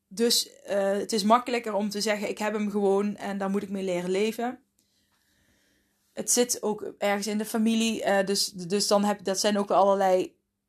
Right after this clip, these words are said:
ehm, genetische factoren die dan, ehm, ehm, ervoor zorgen van, oké, dan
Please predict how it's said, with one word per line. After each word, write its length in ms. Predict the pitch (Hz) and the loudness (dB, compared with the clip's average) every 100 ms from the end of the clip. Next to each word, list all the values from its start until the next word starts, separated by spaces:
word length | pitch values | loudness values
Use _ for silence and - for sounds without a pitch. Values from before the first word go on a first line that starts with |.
| _ _ - - | _ _ -20 -12
ehm, 360 | - 196 180 180 - _ - | -6 -4 -4 -8 -16 _ -14
genetische 600 | - 196 220 220 208 202 | -4 -2 0 0 0 2
factoren 580 | - 214 - 196 185 190 | 2 2 0 -2 0 -2
die 160 | 202 | -2
dan, 340 | 180 180 180 175 | 0 0 -2 -8
ehm, 320 | 170 170 175 - _ | -8 -8 -10 -16 _
ehm, 360 | - 165 170 170 175 - | -16 -12 -12 -14 -16 -10
ervoor 260 | 175 180 | -4 0
zorgen 380 | 185 190 196 190 | 2 4 4 0
van, 240 | 190 185 185 | 0 0 0
oké, 340 | 190 175 170 | -4 0 0
dan 320 | 175 180 180 | 0 -4 -6